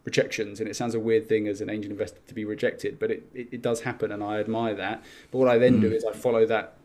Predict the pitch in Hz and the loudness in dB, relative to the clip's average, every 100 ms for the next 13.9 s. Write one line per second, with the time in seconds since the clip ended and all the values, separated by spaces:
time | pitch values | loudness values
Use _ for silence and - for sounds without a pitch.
0 | - - - 123 117 110 110 110 - 123 | -8 -6 -2 -2 0 0 0 0 -2 -2
1 | 117 113 101 101 - 104 117 113 107 110 | 0 0 -4 -10 -10 -4 0 2 2 0
2 | 104 101 95 101 110 - - - - - | -2 -8 -8 -4 -4 -6 -18 -20 -20 -4
3 | 113 113 113 113 - 110 - - 110 - | -2 0 0 -2 0 0 -2 -6 -8 -8
4 | _ - - 120 113 - - - 107 104 | _ -18 -12 -4 -4 -4 -10 -8 -6 -4
5 | 101 101 104 - - - 110 110 107 113 | -6 -8 -14 -16 -10 -8 -6 -6 -8 -8
6 | 110 101 104 98 98 - _ - - - | -8 -8 -8 -10 -12 -16 _ -20 -10 -2
7 | 113 92 107 - - - 123 131 131 151 | 0 2 0 -6 -16 -10 0 2 6 6
8 | 151 156 139 131 147 117 104 104 117 143 | 4 2 4 8 8 6 0 -2 -4 -6
9 | - - 117 117 110 - - _ _ - | -8 -10 -8 -6 -8 -12 -16 _ _ -16
10 | - - - - 127 127 131 143 139 - | -16 -16 -14 -6 -4 0 4 4 4 2
11 | 127 139 - 127 131 123 113 104 113 - | 4 4 4 2 2 2 0 -2 -4 -4
12 | 110 113 - 113 113 104 113 113 120 123 | -2 -2 -4 -6 -6 -6 -6 -4 0 2
13 | 120 113 110 113 110 113 113 110 113 | 2 2 0 -2 -2 -2 -2 -4 -8